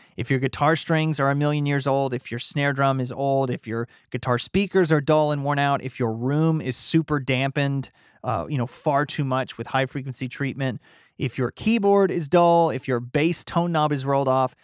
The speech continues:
chances are you will not have enough top end to work with, okay? I would much rather have more top end than I need that I can filter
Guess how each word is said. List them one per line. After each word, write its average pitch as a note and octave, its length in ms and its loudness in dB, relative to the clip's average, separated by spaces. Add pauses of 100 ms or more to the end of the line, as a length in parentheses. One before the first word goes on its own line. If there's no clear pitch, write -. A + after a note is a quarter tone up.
(320)
chances E3+ 440 0
are D3 300 6
you C#3 260 -2
will C#3+ 360 2
not C#3 280 0
have B2 220 -2
enough B2 200 -2
top A2+ 300 -2
end C3 180 0
to - 80 -2
work E3 280 2
with, - 280 -8 (220)
okay? B2 220 0 (280)
I - 60 -6
would C3 180 0
much D#3 460 2
rather D3 460 4
have B2+ 320 -2
more C3+ 340 0
top D3 320 0
end D3 180 0
than C3+ 120 0
I B2+ 100 2
need C#3 440 -4
that B2+ 120 0
I A#2+ 100 0
can A#2+ 200 -8
filter G3 580 -2